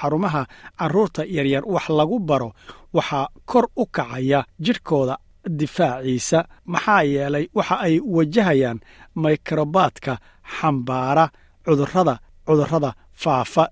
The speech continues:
ee loo yaqaano magaca bugs. Joyti Sandu waa baraa Melbourne ku sugan oo wax ka barta xarun ka mid ah xarumaha carruuraha yaryar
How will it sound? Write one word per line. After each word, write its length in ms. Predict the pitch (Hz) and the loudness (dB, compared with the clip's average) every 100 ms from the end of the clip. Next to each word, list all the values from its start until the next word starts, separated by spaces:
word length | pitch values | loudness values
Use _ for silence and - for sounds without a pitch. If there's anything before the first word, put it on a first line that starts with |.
| - - | -2 0
ee 240 | 147 143 - | 2 0 -2
loo 220 | 170 165 185 | 2 4 6
yaqaano 600 | 143 - 131 127 143 147 - - - | 4 0 -2 0 2 0 -2 -16 -2
magaca 520 | 175 151 123 127 127 - _ - | 2 2 0 -6 -8 -10 _ -10
bugs. 400 | 139 139 127 - - _ - - | -2 0 0 -4 -12 _ -20 -8
Joyti 600 | 165 233 277 - 233 180 - | 2 2 2 2 0 0 -4
Sandu 640 | - - 226 226 151 120 - - _ - | -4 2 2 2 0 -4 -8 -20 _ -6
waa 480 | 156 139 135 127 131 - | -2 0 -2 -6 -10 -10
baraa 480 | 143 151 180 214 208 _ _ _ _ - | -4 2 4 4 2 _ _ _ _ 0
Melbourne 520 | 165 214 196 170 147 | 6 6 6 2 0
ku 140 | 233 | -2
sugan 400 | 196 160 165 160 - _ _ | -2 2 2 2 -4 _ _
oo 140 | 175 165 | 2 4
wax 140 | 147 - | 2 0
ka 120 | 233 | -2
barta 380 | 185 139 - 127 | 0 -2 -2 -6
xarun 300 | - 165 190 | 0 0 0
ka 200 | - 220 | 0 2
mid 180 | 151 127 | 2 0
ah 100 | 117 | -2
xarumaha 360 | - 160 175 147 | -2 0 0 0
carruuraha 500 | 147 139 160 180 143 | -4 -2 0 0 0
yaryar 320 | 139 131 123 | -2 -2 -4